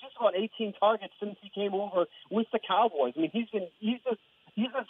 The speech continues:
savior for Dak <laughs> Prescott, it feels like, 'cause Prescott has just been leaning on him, and he's such, such a great playmaker, and it just, overall, this, this offense looks so much better than it has, and you guys know more than anybody how it looks now. Just even, like, what Zeke Elliott has been doing as of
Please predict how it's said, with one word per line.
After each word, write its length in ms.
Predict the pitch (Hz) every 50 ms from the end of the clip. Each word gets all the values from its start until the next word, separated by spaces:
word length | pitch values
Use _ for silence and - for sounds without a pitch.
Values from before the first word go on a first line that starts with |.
| - -
savior 380 | 277 294 285 254 - 180 147 -
for 100 | - 160
Dak 240 | - 190 185 185 - -
<laughs> 60 | -
Prescott, 420 | - 262 - - - 262 247 233
it 80 | 220 - -
feels 160 | 233 214 202 -
like, 200 | - 196 208 202 _ _ _ _ -
'cause 120 | 254 226 -
Prescott 340 | - 277 247 - - 254 240
has 80 | 220
just 160 | - 247 - -
been 200 | 220 202 202 196
leaning 260 | 214 247 269 262 233
on 100 | 202 185
him, 140 | 180 190 208
and 80 | 202 202
he's 160 | 190 - -
such, 160 | 254 254 226 _ _ -
such 160 | 277 269 -
a 60 | 254 _ _ -
great 240 | - 185 202 214 208 _ _ _ _ _ - -
playmaker, 600 | 208 240 269 320 269 220 170 165 151 - - 185 202 170
and 120 | 196 202
it 80 | 196 190 -
just, 140 | 226 214 - _ _ _ _ _ -
overall, 500 | - 226 262 302 - 233 208 214 220 196
this, 140 | 160 160 156 -
this 120 | 208 226 -
offense 380 | 254 214 214 208 - 185 165 - -
looks 200 | 156 151 - _ _ _ _ _ _ _ _ _ _ _ -
so 160 | 226 233 240
much 200 | 220 214 196 190 -
better 160 | 180 170 175
than 120 | - 156 147
it 60 | 135
has, 200 | 156 160 151 147 -
and 100 | 143 156
you 80 | 196 214
guys 180 | 202 180 170 165
know 120 | 165 156 156
more 200 | 160 160 156 151
than 120 | 143 139
anybody 520 | 151 156 156 151 - 139 123 120 123 120 - _ _ _ _ -
how 180 | 175 185 185
it 160 | 175 147 156
looks 160 | 165 185 185 -
now. 160 | - 147 139 143
Just 140 | - _ - 277 262 247
even, 140 | 240 220
like, 180 | 208 202 185 - -
what 180 | 180 208 208 - _ _ _ _ -
Zeke 180 | 196 214 - 175
Elliott 280 | 156 180 196 175 156
has 120 | 143 139 139
been 100 | 147 147
doing 300 | - 147 143 147 147 147
as 160 | 143 139 131
of 100 | 131 123